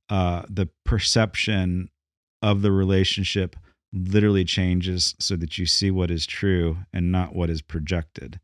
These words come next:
And, well, I could probably just wrap it up right there on that idea. So,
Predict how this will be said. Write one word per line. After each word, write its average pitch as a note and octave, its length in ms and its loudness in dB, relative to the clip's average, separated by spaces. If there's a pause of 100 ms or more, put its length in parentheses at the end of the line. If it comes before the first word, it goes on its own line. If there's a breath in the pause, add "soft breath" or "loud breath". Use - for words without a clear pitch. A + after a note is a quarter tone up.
(580)
And, F2 640 0 (1000)
well, F2+ 240 -4 (180)
I F2 60 -4
could E2+ 180 -6
probably F2+ 440 -2
just E2+ 220 -6 (180)
wrap E2+ 320 -4
it E2+ 80 -6
up D#2+ 200 -10
right E2+ 240 -6
there E2+ 280 -6
on D#2+ 280 -4
that D#2 200 -4
idea. D#2 720 -6
So, E2+ 560 -6